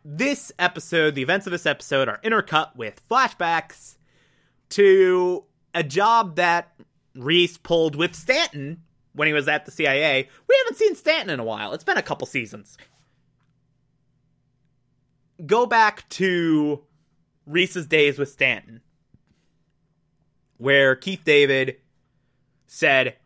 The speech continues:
"Okay, we suspect that this guy is a traitor. We suspect that this guy is selling weapons to our enemies.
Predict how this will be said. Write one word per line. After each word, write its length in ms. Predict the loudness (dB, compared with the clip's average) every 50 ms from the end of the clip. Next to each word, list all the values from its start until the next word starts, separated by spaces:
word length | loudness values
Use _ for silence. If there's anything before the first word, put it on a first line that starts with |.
| _ -4
"Okay, 480 | -4 -2 0 0 2 2 0 -2 -4 -8 -12
we 100 | -12 -10
suspect 380 | -10 -6 -4 -2 -2 -2 -4
that 100 | -6 -8
this 160 | -6 -8 -6
guy 300 | -4 -2 0 0 2 2
is 160 | 0 -2 -2 -6
a 40 |
traitor. 440 | -6 -2 0 0 2 2 2 0 0
We 100 | -2 -4
suspect 440 | -8 -12 -12 -6 -4 -4 -4 -4 -6
that 100 | -10 -10
this 160 | -10 -10 -6
guy 300 | -4 -2 0 0 0 0 0
is 560 | -2 -2 -2 -2 -4 -8 -12 -16 -20 -20 -20 _ _ _ _ _
selling 380 | -10 -4 -2 0 0 0 0 0
weapons 460 | -2 -2 -2 -2 -4 -4 -6 -8 -12 -10
to 140 | -6 -4
our 120 | -2 0 0
enemies. 760 | -2 -2 -4 -6 -8 -8 -8 -8 -8 -10 -12 -14 -18 -20 -20